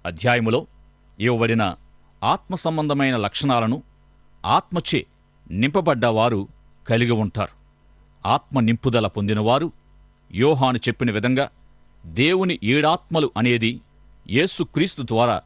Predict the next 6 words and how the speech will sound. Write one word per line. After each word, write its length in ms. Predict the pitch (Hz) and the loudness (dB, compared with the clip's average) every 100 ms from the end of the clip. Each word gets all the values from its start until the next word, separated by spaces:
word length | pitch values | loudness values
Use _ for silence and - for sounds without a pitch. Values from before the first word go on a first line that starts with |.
| _ _ _ _ - | _ _ _ _ -2
వ్యక్తీకరించబడిన 1040 | 110 135 - 190 196 165 143 123 123 104 - - - _ _ | -2 0 -2 0 0 0 0 2 2 0 -6 -20 -20 _ _
దేవుని 580 | 82 110 156 135 95 - - - _ _ - | -2 0 2 2 0 -4 -14 -20 _ _ -4
పరిపూర్ణ 540 | 127 196 156 143 123 98 - - _ - | -2 0 0 0 0 -2 -10 -20 _ -6
వ్యక్తిత్వమయుంది. 1000 | 92 135 - - 156 135 107 104 92 - _ _ _ _ - - - | -4 -2 -2 -2 -2 0 0 0 -4 -8 _ _ _ _ -20 -6 0
ప్రకటన 300 | 143 165 120 | 0 0 0
గ్రంథం 440 | 104 104 110 | 0 0 -2